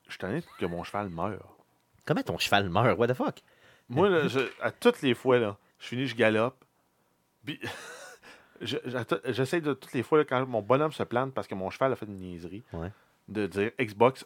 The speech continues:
Speaker 1: record that.
Speaker 2: Ok, ok, ok.
Speaker 1: J'ai dû enregistrer cinquante vidéos.
Speaker 2: C'est-tu vrai ? Ouais, à ce point-là ?
Speaker 1: À un moment donné,
Speaker 2: Ok.
Speaker 1: là, tu me... le, le plus drôle, je pense, qui est arrivé, c'est que je gambadais sur un chemin, puis il y a une, il y a comme une pancarte, un panneau avec des pa-, des, des palettes en bois pour indiquer les directions.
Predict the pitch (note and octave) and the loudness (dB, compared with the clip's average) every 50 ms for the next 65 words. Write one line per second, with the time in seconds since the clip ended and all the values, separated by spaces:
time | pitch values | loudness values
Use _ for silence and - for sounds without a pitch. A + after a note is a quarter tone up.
0 | - - A#2 B2+ C3 - A#2+ A2+ G2+ F2 F2 E2+ E2+ - _ _ _ - G#2 - | -4 -2 0 0 2 4 2 2 2 0 -6 -8 -10 -12 _ _ _ -10 -4 0
1 | - F#2+ F2 - G2 F2+ E2 - F#2 F2 - _ _ _ _ _ _ F#2+ G2 G2+ | 0 0 2 0 -2 -4 -4 -6 -8 -10 -10 _ _ _ _ _ _ -14 -6 -2
2 | D3+ D3+ B2 A2 G#2+ F#2+ - - B2+ A#2+ - C3 A2+ G2+ - G2+ F#2 E2+ D#2 D#2 | -2 -2 -2 -2 -4 -8 -8 -12 -16 -12 -10 -8 -8 -8 -8 -10 -10 -12 -14 -18
3 | - D#2+ D#2+ - - - - - D#4+ F#4 D4 E3 G#3 - - - F#3 F#3+ F3 B2 | -20 -20 -18 -16 -8 -4 -2 0 2 2 4 4 4 2 2 2 0 2 4 4
4 | C3 D3+ C#3 C3 C3+ D#3 F#3 F3 D#3 A#2+ A2 C#3 C3+ B2+ A#2+ - G2 - _ _ | 4 4 4 4 4 4 4 6 4 4 4 4 2 2 0 -4 -14 -18 _ _
5 | - C3 C#3 - D3 C3+ C3+ - E3 D3 C#3 D3+ E3 D#3+ D3 - D3 D3 D3+ - | 0 2 2 4 2 0 -2 2 2 6 6 6 6 6 4 0 0 0 0 -2
6 | - A#2+ - B2 A2 G#2+ G#2+ B2+ D3 D3 - B2+ A2 G2 G#2 A2+ A#2+ B2 A#2+ A#2 | -6 -4 -2 -2 -4 -2 -4 -6 -6 -6 -6 -6 -6 -4 -2 0 0 2 4 4
7 | G#2 G2 A2+ A#2 C3+ - _ _ _ _ _ _ - G#2 G2 F#2+ - - G#2 A2 | 2 2 0 -4 -4 -8 _ _ _ _ _ _ -8 -8 -8 -6 -6 -6 -8 -8
8 | C3+ C3+ _ _ _ _ _ _ _ _ - G#2+ G#2+ G#2 F#2 F2+ - _ _ - | -8 -10 _ _ _ _ _ _ _ _ -6 -2 -2 -2 -2 -4 -10 _ _ -8
9 | A2 G2 - B2+ C3+ C3+ A2+ - A#2 A2 G#2 - - C3+ - B2 G#2 - G#2+ G2 | -6 -4 -2 -2 -2 -2 0 0 2 2 2 0 -2 -2 -2 -4 0 0 0 2
10 | A#2 C#3 C3+ A#2+ G#2+ G#2 - - A2+ G2 F2+ G#2 G#2 G#2 G2+ G#2 - - G2+ A2 | 2 0 -2 -2 -2 -2 0 0 0 0 0 -2 -2 0 -2 -2 0 0 2 2
11 | B2 - A2 F#2+ F#2 F2+ F#2 G2+ B2 C#3 C#3 - A#2 A2 G2+ - - - B2+ B2 | 2 2 0 0 0 -2 -2 -2 -2 -4 -4 -6 -6 -6 -6 -6 -6 -4 -4 -2
12 | G#2 A2 G#2 G2 - - A#2+ C3+ | -2 -2 -2 -4 -4 -4 -6 -6